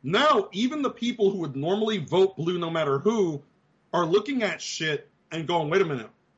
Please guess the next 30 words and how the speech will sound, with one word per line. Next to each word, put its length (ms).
my 120
life 300
was 160
better 380
when 140
the 60
orange 300
man 140
was," 140
like, 160
the, 220
not 260
the, 100
not 220
the 80
cult 380
indoctrinated 640
people 260
who 80
are 80
too 160
far 240
gone, 340
but 140
those 200
people 280
who 80
can 400
be 160
swayed 440